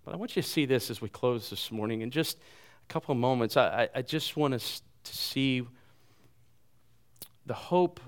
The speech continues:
of our destiny. Uh,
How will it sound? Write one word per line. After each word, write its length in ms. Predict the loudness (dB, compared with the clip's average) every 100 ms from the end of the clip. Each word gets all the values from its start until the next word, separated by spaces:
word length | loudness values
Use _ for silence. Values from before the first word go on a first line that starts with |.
| -6
of 200 | -2 4
our 320 | 4 4 0 -6
destiny. 580 | -6 -6 -6 -6 -6 -10 -20 -20 -20 -20 -20 _ _ -20 _ _ -20 -20 _ _ -20 _ -20 -20 -20 -14 -6 0
Uh, 160 | 0